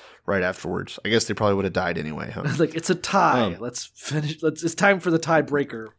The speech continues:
Speaker 2: where we have
Speaker 1: yeah,
Speaker 2: just a
Speaker 1: the
Speaker 2: normal
Speaker 1: tiebreaker is
Speaker 2: battle."
Speaker 1: everyone else
Speaker 2: <laughs> Yeah.
Speaker 1: dying. So,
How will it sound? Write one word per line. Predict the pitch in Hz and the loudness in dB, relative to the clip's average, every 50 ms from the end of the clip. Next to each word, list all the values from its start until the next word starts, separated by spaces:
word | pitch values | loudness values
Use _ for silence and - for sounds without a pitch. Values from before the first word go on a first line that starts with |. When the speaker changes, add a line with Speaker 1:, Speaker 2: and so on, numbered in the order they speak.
| _ _ _ _ _ - - - _ | _ _ _ _ _ -16 -16 -16 _
Speaker 2:
where | - 120 120 117 | -8 -6 -4 -2
we | 113 123 | -2 -2
have | 120 139 135 | 0 0 2
Speaker 1:
yeah, | - 156 | 2 2
Speaker 2:
just | - - | 4 4
a | 180 | 4
Speaker 1:
the | 170 151 160 | 6 8 8
Speaker 2:
normal | 185 262 285 - - | 8 8 8 6 4
Speaker 1:
tiebreaker | - 117 95 95 | 6 4 4 4
is | - | 2
Speaker 2:
battle." | - - - 123 | 2 2 2 4
Speaker 1:
everyone | 123 131 120 127 123 117 104 92 87 | 4 4 6 6 6 6 6 4 4
else | 87 87 80 - - | 2 2 2 0 0
Speaker 2:
<laughs> | - | -2
Yeah. | - | -2
Speaker 1:
dying. | 71 76 82 - - 95 - - - - - - - - - - - _ _ _ _ _ _ _ _ _ _ _ _ _ _ - | -2 -2 -6 -6 -8 -10 -12 -14 -20 -20 -20 -20 -20 -20 -20 -20 -20 _ _ _ _ _ _ _ _ _ _ _ _ _ _ -12
So, | - - - 175 113 82 73 | -6 2 4 4 4 4 2